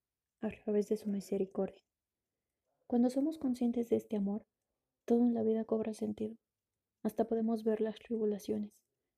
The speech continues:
las persecuciones y las luchas de otra manera. Fuimos creados para engrandecer a Dios a través de nuestra vida. Todas las cosas que nos suceden, sean buenas o malas, continúan bajo esta misma orden.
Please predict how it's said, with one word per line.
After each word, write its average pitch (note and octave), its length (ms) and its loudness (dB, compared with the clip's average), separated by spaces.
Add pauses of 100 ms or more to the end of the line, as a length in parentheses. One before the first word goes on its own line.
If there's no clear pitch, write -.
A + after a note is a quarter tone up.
(120)
las G#3 160 2
persecuciones - 920 -4 (480)
y A#3 120 6
las A#3 180 6
luchas A#3+ 380 0
de A3 80 4
otra G#3+ 260 -2
manera. G#3 380 -2 (960)
Fuimos A#3 300 2
creados A3+ 500 -2
para G#3+ 200 -2
engrandecer G#3 600 -2
a G#3+ 60 0
Dios G#3+ 260 -2
a G#3 60 -4
través G3+ 400 -2
de G#3+ 60 -2
nuestra G#3 380 -4
vida. G#3 300 0 (1080)
Todas A3+ 220 4
las A3+ 160 -2
cosas A#3 280 -6
que A#3+ 100 -6
nos A#3+ 160 0
suceden, G#3+ 440 -2 (320)
sean G#3+ 400 2
buenas G#3 360 -2
o G#3 40 0
malas, G3+ 400 -2 (840)
continúan A#3 540 4
bajo G#3 280 -2
esta G#3 200 -4
misma G#3 380 -2
orden. G3+ 240 -6